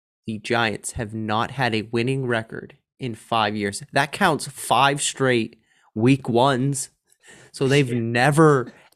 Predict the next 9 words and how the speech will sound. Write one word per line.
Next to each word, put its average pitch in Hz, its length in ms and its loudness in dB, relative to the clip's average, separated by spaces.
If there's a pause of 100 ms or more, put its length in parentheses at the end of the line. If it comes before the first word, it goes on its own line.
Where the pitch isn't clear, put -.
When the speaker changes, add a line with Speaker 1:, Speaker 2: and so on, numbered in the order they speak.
(100)
Speaker 1:
ever 139 340 2
got 123 240 2
off 120 240 2
on 120 120 0
the 113 100 -2
right 113 260 0
foot. - 380 -2 (480)
Five 127 640 -6
straight 117 600 -6